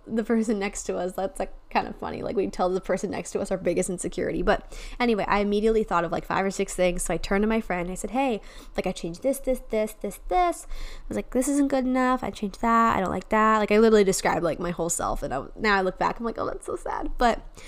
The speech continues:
I asked her what she would change about herself, and she said nothing. And I look at this, like, thirteen, fourteen-year-old girl. I thought, "Oh my gosh, how could she say nothing? Like, there has to be something." And then it hit me, like, literally,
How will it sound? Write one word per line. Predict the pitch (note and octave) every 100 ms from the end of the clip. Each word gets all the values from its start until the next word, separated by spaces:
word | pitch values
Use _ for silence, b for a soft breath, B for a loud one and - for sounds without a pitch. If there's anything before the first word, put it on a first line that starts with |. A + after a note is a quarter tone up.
| B B -
I |
asked | - B3 A#3 -
her | - D#4+
what | C#4 -
she | - B3
would | B3+ A#3
change | - F#3+
about | G3 - -
herself, | D#4+ - A3 G#3
and | -
she | - D4
said | C#4+ C#4+ B3+ - - - -
nothing. | G3+ G3+ F#3 - E3 F3 B B B B B -
And |
I | F#3+
look | G3+ -
at | C#4+
this, | C#4+ C4
like, | A3 - -
thirteen, | A#3 A#3+ - B3
fourteen-year-old | A3+ A3 A3 A3+ A#3 A#3
girl. | A3 G3+
I | F#3+
thought, | G#3 G#3+ -
"Oh | D4
my | F4
gosh, | F4+ F#4
how | - D4+
could | D#4+
she | F4
say | - E4+
nothing? | C4 C#4+ D4 A3+
Like, | G3
there | A3+
has | - E4 E4+
to | E4+
be | D#4
something." | - - C#4 - G3 F#3 B B B B B -
And | C#4+
then | E4+
it | F4 C#4+
hit | - G4+ C#5+
me, | B3 A3 A#3+
like, | C#4 A#3+ -
literally, | C#4 C#4+ E4+ E4+ A#3+ -